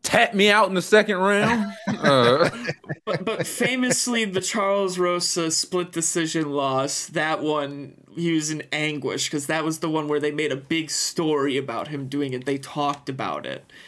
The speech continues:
Speaker 2: But I'm pretty sure he did it for every fight, essentially.
Speaker 1: I would love for, like, I want that to be known at the time of the fight. It's like, you, you know, Guitar Hero up there, he's got his life savings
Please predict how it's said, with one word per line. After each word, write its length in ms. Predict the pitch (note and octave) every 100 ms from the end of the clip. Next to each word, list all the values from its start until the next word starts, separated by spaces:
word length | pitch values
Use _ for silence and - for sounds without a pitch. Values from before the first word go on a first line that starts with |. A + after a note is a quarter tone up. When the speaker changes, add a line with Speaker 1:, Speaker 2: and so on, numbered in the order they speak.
| - _
Speaker 2:
But 140 | D3+ -
I'm 160 | D#3+
pretty 220 | F3 B3+ G3
sure 180 | -
he 60 | G3
did 200 | D3+ E3
it 120 | D3
for 140 | - B2+
every 340 | B2+ C3 A2+
fight, 480 | B2+ B2 A2+ A#2 - -
essentially. 800 | D3 D3 C3+ C#3 C3+ C3+ C3+ - _ - _ _ _ _
Speaker 1:
I 60 | -
would 160 | E3+ D#2+
love 260 | E2 B2
for, 180 | - A2
like, 220 | A2+ G2+ -
I 160 | C#3
want 240 | A3+ G#3+ C#3
that 140 | D3
to 60 | -
be 120 | A#2+
known 220 | A2 G#2+ G2+
at 100 | F#2+
the 80 |
time 280 | E2 G#2+ F#2+
of 60 | F2+
the 60 | D#2
fight. 440 | - A2+ D#2 - _ _ _ _ _ _ _ _
It's 100 | -
like, 100 | F2
you, 140 | G#2+ C3
you 200 | A#2 A#2+
know, 160 | G#3+
Guitar 380 | E3 B2 E3+ D3
Hero 240 | C#3+ A3+
up 100 | A#2+
there, 140 | - G2
he's 180 | C3+ G#3+
got 160 | F#3 C#3
his 120 | G2
life 260 | A2 D#3
savings 640 | - C3 F3+ F#2+ C2 -